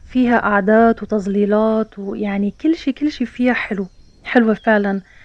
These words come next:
إذا انتو اجيتوا بورسعيد أو ناويين تيجوا، لا يفوتكن هذا المكان من إنكن انتو تزوروه، لأنه هو مكان جميل جدا جدا.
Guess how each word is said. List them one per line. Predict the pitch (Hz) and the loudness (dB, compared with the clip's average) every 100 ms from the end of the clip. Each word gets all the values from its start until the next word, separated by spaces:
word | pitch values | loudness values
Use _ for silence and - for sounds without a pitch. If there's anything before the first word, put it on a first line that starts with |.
| - - - | -20 -16 -4
إذا | 214 214 | 0 2
انتو | 240 233 208 | 4 2 2
اجيتوا | 208 202 233 208 | -2 0 0 -2
بورسعيد | 190 233 233 - 190 185 185 | 0 2 2 -2 -4 -2 -2
أو | 208 | -2
ناويين | 233 247 240 269 269 | 2 4 6 6 4
تيجوا، | 277 254 294 349 _ _ _ - | 0 -2 -2 -2 _ _ _ 2
لا | 233 | 6
يفوتكن | 247 220 240 240 - 208 | 6 4 -4 -4 -4 -4
هذا | 202 233 240 214 | 0 0 0 0
المكان | 202 196 - 247 262 269 254 | -4 -6 -4 0 2 2 2
من | 226 | 0
إنكن | - 247 240 220 | -2 -2 -2 -4
انتو | 240 233 226 | -2 -2 -4
تزوروه، | 190 208 220 240 233 | -2 0 2 2 2
لأنه | 208 214 214 | 0 0 0
هو | 220 226 | 0 0
مكان | 202 208 226 233 220 | 0 -2 -2 0 0
جميل | 202 202 220 220 208 190 | 0 0 0 0 0 -2
جدا | 214 208 240 | -4 -2 -2
جدا. | 226 196 - 170 | -2 -2 -6 -12